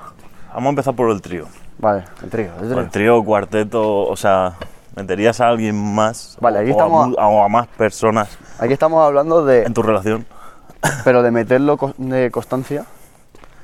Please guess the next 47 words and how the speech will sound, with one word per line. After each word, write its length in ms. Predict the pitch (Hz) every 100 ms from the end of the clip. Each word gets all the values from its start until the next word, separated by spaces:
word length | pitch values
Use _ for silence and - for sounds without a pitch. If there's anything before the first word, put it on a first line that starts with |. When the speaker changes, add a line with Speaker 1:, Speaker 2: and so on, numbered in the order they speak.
| - _ _ - - - -
Speaker 2:
Eh, 60 | -
cuidado, 260 | 117 160 156
es 100 | 131
que, 60 | 131
es 40 |
que 180 | - 185
por 200 | 190 190
relaciones 400 | 170 139 135 151
hay 60 | 180
de 120 | 185
tres 140 | 170 -
personas, 420 | 113 101 139 117
¿eh? 40 |
Speaker 1:
Claro, 140 | 104 113
es 40 |
que 60 | 123
es 40 |
complicado 460 | 131 107 85 90 85
ya, 220 | 82 82
eso 200 | 98 -
es 60 | 127
muy 80 | 104
Speaker 2:
O 20 |
sea, 20 |
hay 60 | 87
Speaker 1:
complicado. 200 | 101 123
Speaker 2:
relaciones 340 | 147 160 160 175
que 80 | 165
conviven 340 | 131 123 151
entre 180 | 151 -
tres. 280 | 117 143 - -
Speaker 1:
Bueno, 180 | 127 147
vamos 200 | 156 180
a 20 |
contar 260 | 160 147 156
con 100 | 160
el 80 | 113
principio, 380 | 95 98 92 85
o 20 |
sea, 100 | 95
tú 120 | 120
lo 60 | 127
metes 220 | 135 131
una 160 | 113 85
vez, 160 | 85 - -
luego 240 | 127 147 156
ya. 320 | 165 147